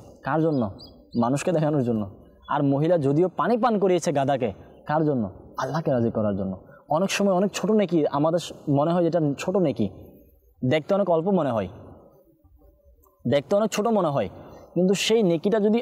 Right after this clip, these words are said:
আল্লাহকে রাজি করার জন্য হয়, আল্লাহ সেটাকে কবুল করে নেবেন। সেটার প্রতিদান এমন হবে, আমি জান্নাত পেয়ে যাব। অনেক বড় নেকি, লক্ষ না, কোটি টাকা, বিলিয়ন টাকা, মিলিয়ন টাকা দান, দান করলাম, যদি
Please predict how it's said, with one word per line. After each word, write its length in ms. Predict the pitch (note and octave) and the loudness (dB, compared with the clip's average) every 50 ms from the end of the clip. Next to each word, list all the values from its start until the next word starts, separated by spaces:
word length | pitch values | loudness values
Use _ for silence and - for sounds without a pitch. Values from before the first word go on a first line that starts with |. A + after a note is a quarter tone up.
| - - | -2 -4
আল্লাহকে 340 | D3+ D#3 - F#3+ A3 A#3+ | -2 0 0 0 2 2
রাজি 180 | B3 A#3+ A#3 A#3+ | 2 2 2 2
করার 200 | G#3+ A#3 A3+ G#3+ | 2 4 2 4
জন্য 200 | F#3+ G#3 F#3 E3 | 2 2 2 2
হয়, 200 | C#3+ C#3 A2 F#2+ F2+ - - - - - - - - _ | 0 0 -2 -4 -6 -12 -18 -20 -20 -20 -20 -20 -18 _
আল্লাহ 200 | - C3+ C#3 C#3+ | -2 0 0 0
সেটাকে 300 | C3+ - - C#3 C#3 D3 C#3 - | 0 -2 -2 0 0 -2 0 -2
কবুল 220 | A#2+ A2 B2+ C3+ | -2 0 0 0
করে 200 | - C3+ A#2+ G#2+ | 0 0 0 2
নেবেন। 240 | G#2+ G2+ G2+ G2+ G2 | 2 0 0 -2 -4
সেটার 360 | - - - F3+ F#3 G#3+ F#3 | -8 -6 -4 -2 -2 -2 -2
প্রতিদান 440 | - - F3 F3 G3 A#3 A3+ A#3+ A3 | -2 -4 -2 0 2 2 2 2 2
এমন 220 | F#3 F3+ G3 G3+ | 2 2 2 2
হবে, 180 | F#3+ F#3+ F3+ F3+ | 2 2 2 2
আমি 140 | F3+ F#3 E3 | 2 2 0
জান্নাত 280 | C#3+ C#3 C#3+ E3 F3+ F3+ - | 0 0 0 -2 -2 -2 -2
পেয়ে 120 | E3+ C#3+ | 0 0
যাব। 200 | A#2+ A2+ G2+ F#2+ - - - - - - - - - - | 2 0 0 -2 -6 -10 -18 -20 -20 -20 -20 -20 -4 -2
অনেক 480 | E3+ A3 A#3 B3 B3 B3+ B3+ B3+ A3 G3+ | 0 2 2 2 4 4 4 4 4 4
বড় 180 | G#3 G#3+ G#3+ | 2 4 2
নেকি, 300 | G3+ F#3+ E3 - C3 G#2+ G2 - - - - - - - | 2 0 0 0 -2 -2 -2 -4 -12 -18 -20 -20 -10 -2
লক্ষ 440 | B2 B2 C3+ D#3 D#3+ - - - - | 0 2 2 2 0 -2 -4 -2 0
না, 180 | A3 F#3+ D#3+ C#3+ | 0 0 0 -2
কোটি 260 | - - F3+ F#3+ G#3+ | -2 -2 0 0 2
টাকা, 260 | G3 A3+ G3 G3+ E3 | 2 2 4 4 2
বিলিয়ন 380 | C#3+ C#3+ D3 D#3 F3+ G#3 A3 G3 | 2 2 4 4 4 4 4 2
টাকা, 220 | G#3+ F#3 F#3 D#3+ | 2 2 2 2
মিলিয়ন 340 | D3+ D3+ D#3+ E3+ G3 G#3+ A3 | 2 2 2 2 2 2 2
টাকা 160 | G#3+ G#3+ G#3 | 2 2 2
দান, 300 | G3 F3+ F3 F3 F3+ D3+ | 2 2 0 0 0 0
দান 180 | C#3 D3+ E3 D#3+ | 0 0 0 0
করলাম, 300 | D#3+ D#3 C#3 A#2+ G#2 G2+ - - - - - - - - - - _ _ _ _ - | 0 0 0 0 -2 -4 -8 -14 -20 -20 -20 -20 -20 -20 -20 -20 _ _ _ _ -2
যদি 120 | C#3 D3+ | 0 0